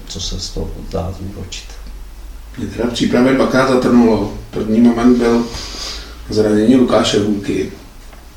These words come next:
Speaker 2: Budeme na to nějak reagovat, protože to vypadá, že asi nebude úplně krátkodobý zranění.
Speaker 1: Tak, eh, samozřejmě, že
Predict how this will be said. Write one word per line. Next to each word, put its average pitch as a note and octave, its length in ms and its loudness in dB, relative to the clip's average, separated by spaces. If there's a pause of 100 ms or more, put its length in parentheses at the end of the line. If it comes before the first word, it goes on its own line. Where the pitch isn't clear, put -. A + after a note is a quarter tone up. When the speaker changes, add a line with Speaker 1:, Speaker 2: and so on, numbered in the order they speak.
(300)
Speaker 2:
Budeme G2+ 360 -2
na G#2+ 100 2
to A2 160 -2
nějak A2+ 340 -2
reagovat, A#2 420 2
protože A2+ 320 -4
to A2 80 -2
vypadá, G#2+ 340 0
že G#2+ 140 -2
asi A2 220 -4
nebude A2 240 -2
úplně G#2+ 260 -2
krátkodobý G#2 540 -2
zranění. G2 560 -2 (1160)
Speaker 1:
Tak, - 300 -4
eh, A2 260 2
samozřejmě, A2+ 840 4
že A2 260 -2